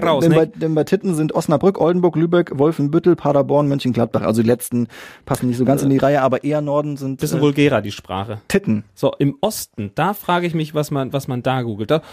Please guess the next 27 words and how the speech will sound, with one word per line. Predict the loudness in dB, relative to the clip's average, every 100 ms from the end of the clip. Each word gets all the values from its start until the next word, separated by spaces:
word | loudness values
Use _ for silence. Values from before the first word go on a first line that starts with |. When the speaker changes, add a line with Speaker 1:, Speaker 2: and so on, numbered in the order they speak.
| -6
Speaker 1:
so, | 0 2
Glocken, | 2 0 0 -4
das | -4 -6
ist | -6 -8 -2
doch | 0
eher, | 2 0
Glocken, | 2 0 0 -6
würde | -4 -6
ich |
sagen, | -2 0 0 -6
ist | -6
doch | -6
eher | -2 0
was, | -2 -4
was | -8 -6
im | -6
Osten. | -8 -8 -12 -14 -12
Speaker 2:
Ja, | -6 0 2 2
äh, | 0 -6 -8 -6 -2
der | -2 0
Osten | -2 -2 -2
ist | -2
jetzt | -2 -2
zum | 0
Beispiel | 0 2 0
bei, | 2 2
bei | 4 2 2 -2